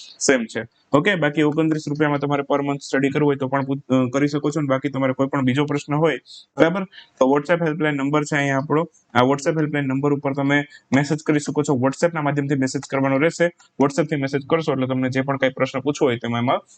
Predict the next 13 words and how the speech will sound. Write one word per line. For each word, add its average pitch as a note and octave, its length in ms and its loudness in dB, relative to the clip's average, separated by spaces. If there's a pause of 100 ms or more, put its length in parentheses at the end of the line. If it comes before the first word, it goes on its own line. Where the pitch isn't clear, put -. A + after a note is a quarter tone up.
(120)
પૂછી D3+ 220 6
શકશો. A#2 340 -6 (920)
શરૂ F#3+ 160 6
કરીએ F3+ 240 4
બાવીસમી D#3+ 400 2
ફેબ્રુઆરીના D3 340 2
તમામ C#3+ 380 -4
અગત્યના B2+ 340 2
કરંટ A#2+ 220 -2
અફેર. E3 240 2
સૌથી C#3+ 320 -2
પહેલો C3 160 -2
ક્વેશ્ચન D3 440 -2